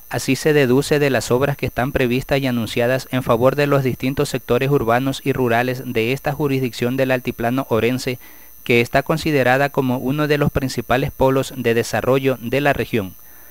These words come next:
Entre los proyectos que están en trámites constan la construcción del destacamento de la Comisión de Tránsito del Ecuador a un costo que sobrepasa el millón de dólares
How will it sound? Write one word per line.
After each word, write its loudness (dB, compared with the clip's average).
Entre 2
los 4
proyectos 0
que 2
están -2
en -2
trámites -2
constan 4
la 0
construcción 0
del 2
destacamento 0
de 0
la 0
Comisión -2
de -2
Tránsito -2
del 0
Ecuador 0
a 4
un 2
costo 0
que -4
sobrepasa -2
el -2
millón -2
de -2
dólares 0